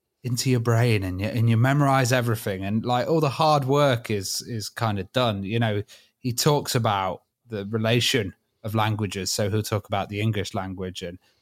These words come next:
the relation of French and, uh, you know, really simplifies it for you. And, um, it feels like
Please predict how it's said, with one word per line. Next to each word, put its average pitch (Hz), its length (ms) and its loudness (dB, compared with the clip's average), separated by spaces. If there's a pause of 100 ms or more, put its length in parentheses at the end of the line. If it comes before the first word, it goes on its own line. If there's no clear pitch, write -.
the 110 80 -6
relation 107 480 0
of 92 80 -6
French 95 640 -8
and, 92 220 -8
uh, 95 340 -6 (500)
you 127 120 0
know, 127 80 4
really 131 360 4
simplifies 107 720 2
it 92 140 -8
for 98 100 -10
you. 87 280 -6
And, 95 260 -4
um, 101 300 0
it 117 180 -4
feels 160 400 2
like 104 420 0